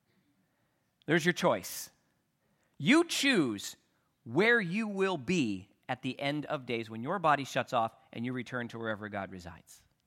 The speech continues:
And that's in his sovereignty.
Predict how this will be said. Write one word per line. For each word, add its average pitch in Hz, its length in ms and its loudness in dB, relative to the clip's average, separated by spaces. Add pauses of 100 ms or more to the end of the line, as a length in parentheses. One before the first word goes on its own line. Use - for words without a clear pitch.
(1200)
And 101 120 0
that's 180 160 4
in 151 180 -2
his 123 300 -4 (220)
sovereignty. 123 760 0